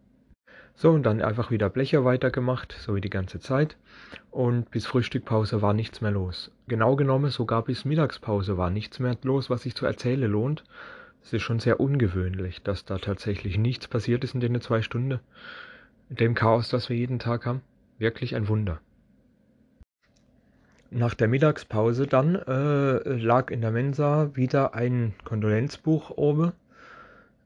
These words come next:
Äh, das ist so ein Büchle, wo man eben nochmal letzte Worte an Verstorbene reinschreibt, ne?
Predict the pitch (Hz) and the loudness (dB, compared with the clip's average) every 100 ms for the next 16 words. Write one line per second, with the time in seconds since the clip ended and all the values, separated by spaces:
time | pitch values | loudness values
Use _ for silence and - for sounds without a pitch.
0 | - 127 127 123 123 117 - - 120 107 | -2 2 4 4 4 2 0 -2 -4 -4
1 | - 110 104 98 123 135 - 120 104 104 | -2 0 0 -2 -2 -2 0 0 2 2
2 | 101 98 104 107 104 101 101 - - 95 | 2 0 0 0 0 2 0 -2 -4 0
3 | 104 117 - 101 104 101 110 107 117 107 | 2 0 -2 -4 -4 -4 -2 0 2 2
4 | 110 107 - 107 113 - 107 | 0 0 0 0 -2 -4 -4